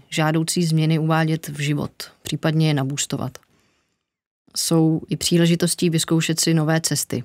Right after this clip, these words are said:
i kdyby se v následujících evaluacích ukázaly jako slepé. Kouzlo fondů je v tom, že si to můžeme otestovat a následně si do státního rozpočtu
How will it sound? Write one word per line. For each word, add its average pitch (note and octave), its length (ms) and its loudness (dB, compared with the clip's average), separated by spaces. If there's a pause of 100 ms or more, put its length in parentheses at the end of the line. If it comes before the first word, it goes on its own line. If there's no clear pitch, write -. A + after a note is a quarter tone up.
(480)
i D#3 60 -2
kdyby D#3 240 2
se E3+ 140 2
v D#3 40 0
následujících D#3+ 840 0
evaluacích D#3 600 -2
ukázaly D3 440 0
jako C#3+ 200 -4
slepé. - 420 -4 (800)
Kouzlo E3+ 340 2
fondů F3 360 4
je F3 140 6
v - 60 -6
tom, F3 280 4
že E3 100 0
si - 120 -4
to E3 120 0
můžeme D#3 300 0
otestovat F#3 720 0 (440)
a D3 60 -4
následně D#3 480 0
si D#3+ 140 0
do D3 120 -2
státního D3+ 520 0
rozpočtu C#3+ 640 -4